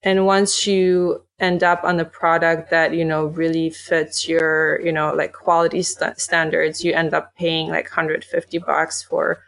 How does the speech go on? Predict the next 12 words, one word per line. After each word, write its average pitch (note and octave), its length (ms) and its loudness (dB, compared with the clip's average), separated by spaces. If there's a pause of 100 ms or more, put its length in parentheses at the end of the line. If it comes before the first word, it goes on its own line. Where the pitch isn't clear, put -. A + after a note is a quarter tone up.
(220)
a F#3 80 0
bottle D#3+ 480 2
of D#3 120 -4
something, D#3+ 640 -2
and D#3 160 -2
it D#3 100 -4
gets D#3+ 400 -4
really, D#3 500 -2
really D3+ 300 0
pricey. - 720 -4 (540)
And F#3 160 2
then E3+ 500 4